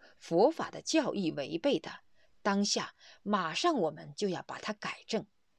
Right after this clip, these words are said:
当我们修法修到这个地方的时候，我们马上静下来，就要考虑。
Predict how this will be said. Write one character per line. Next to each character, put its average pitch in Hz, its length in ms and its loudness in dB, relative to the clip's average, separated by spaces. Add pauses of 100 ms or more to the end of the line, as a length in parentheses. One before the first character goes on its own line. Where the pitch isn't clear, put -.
(420)
当 175 320 0
我 160 100 -4
们 143 140 -14
修 247 280 4
法 - 380 -8
修 185 220 -2
到 147 240 -4
这 302 180 0
个 156 140 -14
地 175 200 -4
方 147 200 -10
的 135 80 -10
时 - 180 -8
候， - 340 -10 (380)
我 180 100 4
们 233 160 4
马 277 240 -4
上 160 360 -4
静 302 260 4
下 - 240 -2
来， - 240 -14 (100)
就 196 140 -2
要 156 140 -4
考 - 300 -10
虑。 165 280 -4